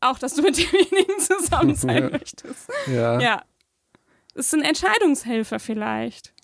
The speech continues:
Speaker 1: Je nachdem, ob du dich dann sträubst oder nicht.
Speaker 2: Äh, ja, so sehe ich das auch. Äh, ich kann's aber, ich kann, ich kann wirklich, ich glaub, mich in viele Situationen hineinversetzen, aber irgendwie fehlt mir da der
Speaker 1: Sternzeichen
Speaker 2: Zugang.
Speaker 1: nicht.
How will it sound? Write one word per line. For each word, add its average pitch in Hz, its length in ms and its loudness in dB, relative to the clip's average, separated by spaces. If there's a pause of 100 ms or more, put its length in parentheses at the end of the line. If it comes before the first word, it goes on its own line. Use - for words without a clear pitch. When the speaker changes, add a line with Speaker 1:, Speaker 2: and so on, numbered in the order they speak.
(340)
Speaker 1:
Je 277 120 0
nachdem, 311 360 2
ob - 140 -6
du 311 100 -4
dich 285 140 -4
dann 277 120 0
sträubst - 480 -4
oder 330 160 -4
nicht. 339 360 0 (640)
Speaker 2:
Äh, 208 180 0 (180)
ja, 226 360 0 (140)
so 160 260 2
sehe 190 120 0
ich 190 60 -2
das 190 160 -2
auch. 233 280 -2 (440)
Äh, 127 180 0
ich 139 120 -10
kann's 190 320 -4
aber, 170 280 2
ich - 200 -6
kann, 175 200 0
ich - 160 -4
kann 196 220 -2
wirklich, 190 420 -2 (400)
ich - 120 -18
glaub, 175 240 -2
mich 185 160 -2
in 160 100 0
viele 196 260 -2
Situationen 175 520 -2
hineinversetzen, 160 720 0
aber 143 240 -4
irgendwie 196 420 0
fehlt 180 300 -4
mir 165 80 0
da 160 100 0
der - 40 2 (120)
Speaker 1:
Sternzeichen 302 240 -2
Speaker 2:
Zugang. 269 240 4
Speaker 1:
nicht. 269 240 -2